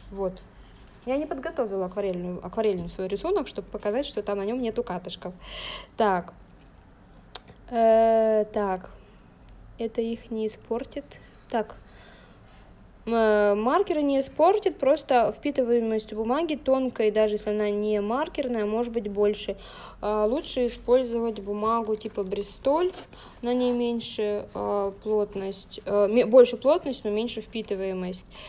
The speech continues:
И не пользоваться никогда акварельной бумагой для спиртовых маркеров. Так, вот еще вам хотела показать. Давайте еще здесь полистаю скетч-, скетчбуки. Я была в восторге, кстати, от вот этой обложки.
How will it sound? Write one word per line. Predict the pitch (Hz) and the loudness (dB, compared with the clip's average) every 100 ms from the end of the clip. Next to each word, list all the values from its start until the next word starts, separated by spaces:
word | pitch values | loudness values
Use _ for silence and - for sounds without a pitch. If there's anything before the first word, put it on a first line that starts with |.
| - - - | -16 -18 -16
И | - 233 262 254 | -8 -4 -2 0
не | 226 | -2
пользоваться | 214 233 220 208 202 | 0 0 2 -2 -4
никогда | 196 190 202 | -6 -2 -2
акварельной | 202 202 202 190 | 0 -2 -2 -4
бумагой | 185 226 226 | -4 -6 -8
для | 180 | -14
спиртовых | - - 196 202 | -16 -10 -8 -8
маркеров. | 180 170 175 180 - - - | -10 -10 -12 -14 -16 -20 -2
Так, | 208 180 - - - | 0 0 -6 -14 -4
вот | 208 190 | -2 -2
еще | - 190 | -6 -6
вам | 180 | -6
хотела | 185 190 190 | -8 -10 -12
показать. | 190 190 - - | -12 -14 -14 -12
Давайте | - - - | -12 -12 -14
еще | - 214 - | -16 -16 -10
здесь | 202 196 | -8 -8
полистаю | - 190 - 190 185 180 | -8 -10 -6 -4 -4 -6
скетч-, | - - 202 - - | -6 -4 -4 -10 -20
скетчбуки. | - 202 196 240 381 - - - - - - | -8 -6 -4 -2 -2 -2 -10 -14 -16 -12 0
Я | 226 226 | 2 2
была | 202 196 | 2 0
в | 190 | -2
восторге, | 196 - 254 208 | -4 -4 -4 -6
кстати, | - 190 | -6 -4
от | 185 185 | -4 -4
вот | 196 | -4
этой | 180 175 | -6 -6
обложки. | 175 180 - | -8 -12 -14